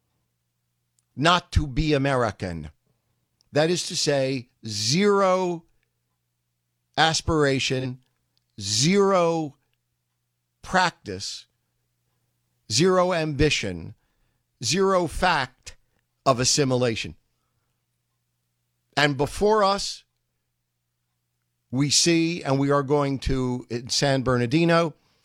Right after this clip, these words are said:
and in the Brussels airport, uh, because the, the phenomenon is the same, uh, in Europe as it is here, except they don't have any history and success assimilating people. We do,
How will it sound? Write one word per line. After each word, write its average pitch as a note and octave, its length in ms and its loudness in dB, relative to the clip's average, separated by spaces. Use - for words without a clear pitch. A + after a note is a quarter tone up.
and A2 120 -8
in A2+ 100 -4
the A2+ 60 -2
Brussels C3+ 440 0
airport, E3 540 2
uh, - 260 -8
because C3 360 -2
the, C3 360 -2
the A#2 460 -6
phenomenon D#3 720 2
is A#2+ 300 -4
the A2+ 120 -8
same, C3 640 0
uh, A2+ 200 -4
in A#2 280 -2
Europe C3+ 360 2
as G#2+ 120 -12
it G#2+ 80 -10
is A2 140 -6
here, C#3+ 280 -2
except - 540 -4
they D3 220 4
don't D#3+ 240 0
have C3 220 -2
any B2 600 -4
history B2+ 640 0
and G#2+ 100 -2
success B2+ 720 -2
assimilating A#2 600 0
people. A2 360 -4
We D3+ 300 0
do, A2+ 460 2